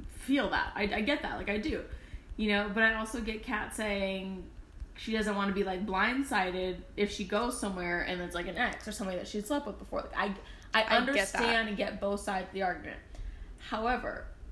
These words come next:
Speaker 1: part of me is like, "Adina, get over it and just give her a number." And the other part of me is like, "Kat, get over it. Like,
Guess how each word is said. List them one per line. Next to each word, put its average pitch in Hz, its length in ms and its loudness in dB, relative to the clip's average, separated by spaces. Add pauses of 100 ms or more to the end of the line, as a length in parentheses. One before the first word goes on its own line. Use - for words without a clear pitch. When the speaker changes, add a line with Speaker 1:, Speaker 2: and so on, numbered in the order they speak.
(840)
Speaker 1:
part 262 220 6
of 285 60 0
me 285 80 2
is 269 100 -2
like, 233 240 0
"Adina, 226 320 0
get 214 140 0
over 220 240 2
it 226 40 0
and 202 80 0
just 185 120 -6
give 208 140 0
her 196 60 -2
a 185 80 -4
number." 202 340 0
And 202 160 -2
the 196 40 0
other 196 100 2
part 220 140 0
of 202 60 2
me 208 60 2
is 202 60 0
like, 180 140 -4
"Kat, 202 280 -2
get 196 100 2
over 185 300 2
it. 175 160 2 (100)
Like, 175 320 -2